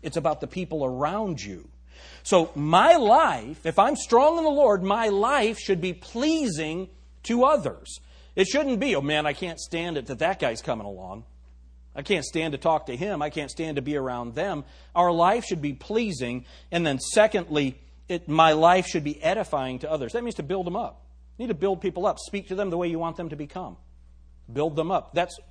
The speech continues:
the saved and the lost. Listen,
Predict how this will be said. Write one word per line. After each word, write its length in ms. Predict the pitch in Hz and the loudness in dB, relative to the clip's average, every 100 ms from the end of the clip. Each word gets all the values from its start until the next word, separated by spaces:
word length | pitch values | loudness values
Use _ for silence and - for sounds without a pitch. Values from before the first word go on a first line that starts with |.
| - | -14
the 80 | 139 | -8
saved 420 | - 226 190 170 | -2 0 0 -2
and 220 | 208 262 | -8 -4
the 60 | 180 | -2
lost. 800 | 156 220 247 127 - - - - - - - - - - - - - | 0 -2 -2 -12 -14 -16 -16 -20 -20 -20 -20 -20 -20 -20 -20 -20 -8
Listen, 360 | 202 254 247 110 | 2 2 2 -8